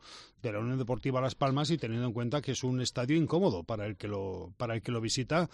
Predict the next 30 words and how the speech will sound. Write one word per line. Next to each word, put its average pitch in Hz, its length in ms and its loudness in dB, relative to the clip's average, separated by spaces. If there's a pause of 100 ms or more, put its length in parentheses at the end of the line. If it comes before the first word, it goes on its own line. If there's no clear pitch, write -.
(340)
porque 113 240 -2
el 104 80 -4
público 120 320 -2
de 131 80 0
Las 123 140 0
Palmas, 135 460 0
a 127 100 0
pesar 123 320 -2
de 120 100 -2
ser 139 160 0
un 131 160 0
estadio, 131 320 -2
una 117 80 -2
instalación 127 440 2
muy 139 140 4
tendida, 147 360 2
sí 151 220 6
aprieta. 95 580 -6
Es 104 220 -6
un 123 100 0
estadio 123 380 -2
que, 127 240 -2 (440)
donde 131 220 2
sí 165 140 4
se 151 160 4
nota 123 240 2
la 107 120 -2
presión 123 360 0
del, 117 380 -2
del 107 240 -4